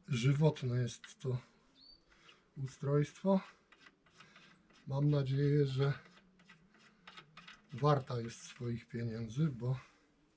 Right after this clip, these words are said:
no, nie jest za przesadnie droga, ale dla początkującego łucznika również tania nie jest.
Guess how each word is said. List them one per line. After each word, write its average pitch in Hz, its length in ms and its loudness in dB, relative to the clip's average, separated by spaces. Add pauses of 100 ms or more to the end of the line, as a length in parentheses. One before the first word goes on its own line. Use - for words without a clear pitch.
(1120)
no, 165 100 -4
nie 196 160 4
jest 165 300 2 (400)
za 156 120 -6
przesadnie 151 600 -2
droga, 170 500 2
ale 160 320 2 (1080)
dla 151 120 -2
początkującego 156 960 0
łucznika 151 560 2
również 139 360 -2
tania 139 320 2
nie 135 220 4
jest. 104 400 -6